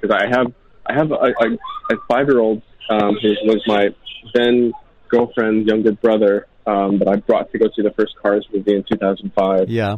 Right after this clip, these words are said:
Speaker 1: He's now in his early twenties, and Cars are his life. It all started on that day when I brought him to that movie. And, you know, I told Larry the Cable Guy about this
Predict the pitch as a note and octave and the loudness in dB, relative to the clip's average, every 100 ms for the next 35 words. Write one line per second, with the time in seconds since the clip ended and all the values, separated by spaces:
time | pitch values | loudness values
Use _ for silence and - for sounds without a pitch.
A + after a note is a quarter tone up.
0 | - G2 A2 G#2 G#2+ G#2+ G#2 G2+ - G2 | -8 -4 0 2 2 2 2 0 -2 -2
1 | G2 G2 - F#2+ - G2+ G2+ G2 F2 F#2 | 0 -2 -2 -6 -6 -6 -6 -4 -6 -6
2 | F#2 - F2 F2+ F2+ - C#3+ - - - | -8 -8 -2 0 -2 -6 -8 -6 -4 -4
3 | - - G#2 G#3 G2+ G2 F2+ F2 G2 F#2 | -2 -2 -2 -2 0 0 -2 0 0 0
4 | F2+ F#2 G2 - E2+ F2 F#2 E2+ E2+ - | 0 0 -2 -2 -2 0 -4 -4 -6 -10
5 | - - A2 A2+ G#2+ G#2 - A#2+ A2+ G2 | -20 -8 -2 2 2 0 0 0 0 -4
6 | - - - A2+ G#2 - C3 C3+ A#2 G2+ | -14 -10 -2 0 0 0 0 0 0 0
7 | F#2+ G2 F#2+ G2 F#2+ | 0 0 0 -2 -4